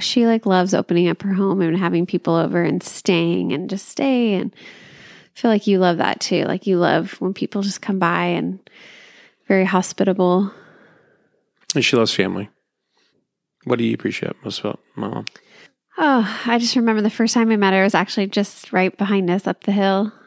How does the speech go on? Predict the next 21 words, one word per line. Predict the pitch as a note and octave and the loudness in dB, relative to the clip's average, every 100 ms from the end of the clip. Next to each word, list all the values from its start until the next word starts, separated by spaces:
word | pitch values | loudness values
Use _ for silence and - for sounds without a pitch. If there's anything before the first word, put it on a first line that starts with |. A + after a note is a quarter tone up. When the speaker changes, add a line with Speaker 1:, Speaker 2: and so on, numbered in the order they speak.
| - - | -14 -4
Speaker 1:
at | F#3+ G3 | 0 2
your | G3 | 2
little | G3 G3 | 2 2
rental | G3 G3+ G#3 | 0 0 -2
house | G3+ F#3 - | 0 -2 -2
with | E3+ | -2
all | F#3 | 0
your | G3 | -2
college | - F3+ F#3+ G3+ | -4 -4 -4 -6
boys, | - F3+ F3 G#3 - _ - | -6 -2 -2 -4 -10 _ -10
Piedmont. | - G#3 F#3 F#3+ - - - - - - - _ - | -6 -2 -2 -4 -10 -20 -20 -20 -20 -20 -20 _ -2
Um, | G#3 G3+ F#3+ | 2 2 0
I | G3+ | 0
remember | A3+ A3+ | 2 2
the | A3+ | 2
first | G#3+ G#3 | 2 2
time | A3+ G3 | 0 2
meeting | F#3+ F#3+ | 2 2
her | G3+ E3+ | 2 0
and | - F#3+ F#3+ | 0 0 0
just, | F3+ F3 - - - - | -2 -2 -6 -8 -8 -10